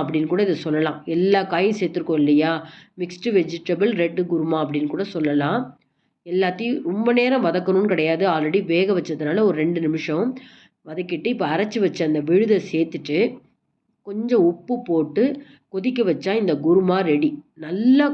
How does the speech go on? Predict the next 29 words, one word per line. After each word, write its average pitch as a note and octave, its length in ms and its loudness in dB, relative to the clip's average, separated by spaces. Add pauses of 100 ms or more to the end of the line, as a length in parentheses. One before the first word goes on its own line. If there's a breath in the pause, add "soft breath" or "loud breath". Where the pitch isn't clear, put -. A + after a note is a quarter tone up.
(120)
காணும். G3+ 360 0 (460 soft breath)
இது D#3+ 180 -2
என்னன்னா, B3 280 4 (120)
முக்கியமா A3+ 540 0 (260)
நல்லா G3+ 320 0 (100)
காணும். E3+ 300 0
கொஞ்சமா A3 460 0 (100)
நம்ம F3+ 140 0 (100)
விழுதெல்லாம் G3 460 4
அரைச்சா F3 320 -4
கூட D#3+ 140 -2
கிட்டத்தட்ட F3 440 -4
இது E3 180 -2
பார்த்தீங்கன்னா, G#3 380 -2
இந்த F3 160 2
குருமா G#3+ 280 0 (520 loud breath)
பத்து G3+ 280 -6 (100)
பேர் A#3+ 240 4
சாப்பிட்ற F#3 380 0
அளவு D#3 160 0 (100)
கிடைக்கும். D3+ 340 -2 (220)
காய்கறி, F3+ 540 2 (200)
இந்த D#3+ 240 -4
வதக்கின G3+ 440 0 (640 loud breath)
அந்த D#3+ 140 -6 (200)
சாமான்லாம் F#3+ 540 0
சேர்த்திங்கன்னா D#3 460 -2 (320)
நல்லா F#3+ 300 -2 (140)
காணும். E3+ 340 -2